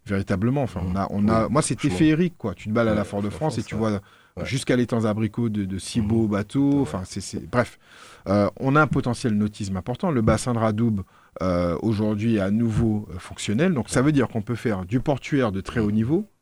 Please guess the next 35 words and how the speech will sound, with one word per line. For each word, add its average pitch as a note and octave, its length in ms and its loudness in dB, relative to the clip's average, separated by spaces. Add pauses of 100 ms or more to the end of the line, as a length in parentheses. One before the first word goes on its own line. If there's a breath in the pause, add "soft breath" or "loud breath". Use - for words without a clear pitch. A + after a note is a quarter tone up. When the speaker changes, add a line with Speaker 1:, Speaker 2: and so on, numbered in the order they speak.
(880 soft breath)
Speaker 1:
pas B2+ 100 2
seulement G#2 260 2
avec F#2+ 120 2
C G2 120 -2
M F#2+ 120 0
A, F2+ 60 -2
C F2+ 140 -6
G F#2+ 160 -2
M, A2 80 -2
Speaker 2:
Mhm. A2 40 -2
Speaker 1:
hein, F#2+ 80 -4
il E2 60 -8
faudra E2+ 220 -10
réfléchir F2 500 -8
à E2 60 -6
avoir, E2 220 -10
Speaker 2:
Ouais. D#2+ 60 -8 (140)
Speaker 1:
euh, D#2 60 -14
très - 200 -8
vite, F#2 300 -6
euh, E2 200 -4
un E2+ 60 -4
univers F2+ 320 0
concurrentiel F2 540 -6
Speaker 2:
Concurrentiel, E2 200 -6
ouais. D2 40 -10
Speaker 1:
satisfaisant, G2+ 480 -2 (640 loud breath)
<coughs> - 480 0
qu'on C3 120 0
peut D3+ 160 0
faire, B2+ 360 2 (1400 soft breath)
euh, F#2+ 160 4
de G#2 120 4
la G#2+ 140 4
pêche, - 400 0